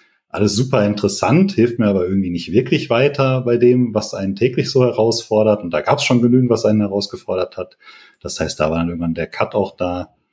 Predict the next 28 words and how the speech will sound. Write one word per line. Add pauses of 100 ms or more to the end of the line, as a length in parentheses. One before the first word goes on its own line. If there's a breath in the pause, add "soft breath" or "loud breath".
Vollzeit
in
die
Richtung
zu
gehen.
Und (280 soft breath)
das
hat
gewachsen
nach
und
nach.
Es
sind
immer
größer
geworden. (180)
Ich
glaub, (1000)
vor
zwei
Jahren
waren
wir
noch
zwanzig
Leute,